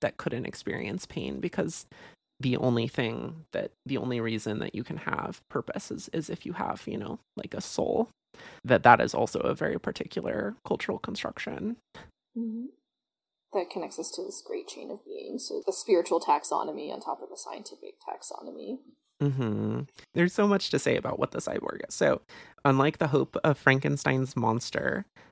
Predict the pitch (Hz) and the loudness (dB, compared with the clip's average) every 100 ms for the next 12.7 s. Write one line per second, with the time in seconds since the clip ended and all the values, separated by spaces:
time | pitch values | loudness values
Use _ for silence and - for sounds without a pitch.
0 | - 131 143 139 160 165 - 139 131 127 | 0 6 8 8 6 4 2 0 4 4
1 | 151 - 165 - - - 151 - - - | 4 2 -2 -2 -6 4 4 4 -10 -2
2 | 131 - - 113 113 131 - 127 - 147 | -2 0 8 8 8 2 0 -4 2 2
3 | 147 - - - - - 131 123 120 - | 4 0 -2 -10 -2 6 8 10 8 6
4 | - 139 117 - 120 120 - 113 - 107 | 2 2 2 2 0 0 -2 -2 -2 6
5 | 113 123 - 190 208 _ _ _ _ 127 | 8 8 4 -2 -4 _ _ _ _ 8
6 | - 127 123 139 - - - - 143 143 | 8 8 6 4 -2 -10 -4 2 2 2
7 | - 156 185 175 - 214 - 110 117 - | 6 6 6 -2 -2 -2 2 0 0 -2
8 | - 123 117 - - 180 196 - 135 - | 2 4 2 -4 0 2 2 2 -2 0
9 | 139 131 117 120 - _ - _ - - | 0 0 2 0 -4 _ -20 _ -20 -20
10 | - - 143 156 - - 131 123 139 139 | -10 2 4 4 2 0 -2 2 0 0
11 | 170 170 175 - 113 - - - 147 175 | 0 0 2 2 2 0 -2 2 4 2
12 | - - - 135 120 - 196 | -2 -10 0 2 2 -2 -6